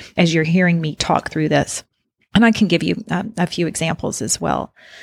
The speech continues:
So the five elements to consider, one would be the behavioral tendencies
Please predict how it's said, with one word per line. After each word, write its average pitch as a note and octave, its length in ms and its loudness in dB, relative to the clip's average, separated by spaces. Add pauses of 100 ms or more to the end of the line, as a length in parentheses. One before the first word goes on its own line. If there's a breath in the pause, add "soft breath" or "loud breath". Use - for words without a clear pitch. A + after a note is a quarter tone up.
(340 loud breath)
So E3+ 220 4
the F#3 160 0
five A3+ 400 4 (160)
elements F3 520 0
to F3 100 -2
consider, E3 500 0
one F#3+ 560 4 (280 soft breath)
would F#3+ 200 2
be F3 260 4
the F3+ 140 0
behavioral F3+ 960 2
tendencies - 960 -2